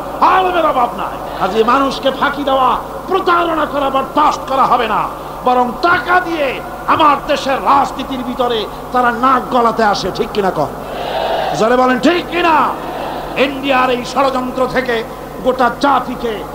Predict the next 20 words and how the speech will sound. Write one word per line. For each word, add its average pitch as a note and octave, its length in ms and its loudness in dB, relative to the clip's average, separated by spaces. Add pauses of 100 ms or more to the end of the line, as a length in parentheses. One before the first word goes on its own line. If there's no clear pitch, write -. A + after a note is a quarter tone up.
(140)
এবং A#3+ 220 -6
ওলামায়ে A#3+ 500 2
কেরামকে G#3+ 400 0
আমি G#3+ 180 0
সচেতন G#3+ 520 0
করে G#3 160 6
দিতে F3 200 2
চাই। C#3 300 2 (280)
বন্ধুগণ, G#3+ 420 4 (320)
আল্লাহ B3 320 2
রাব্বুল A3+ 300 0
আলামিন G#3 420 0 (220)
আমাদেরকে G#3+ 600 0
তৌফিক G#3 420 2
দিন, G3+ 220 0 (460)
ষড়যন্ত্রের A3 600 0
হাত A3+ 360 2
থেকে A3 160 -2
বেঁচে G#3 380 -2 (440)
এই G#3 160 0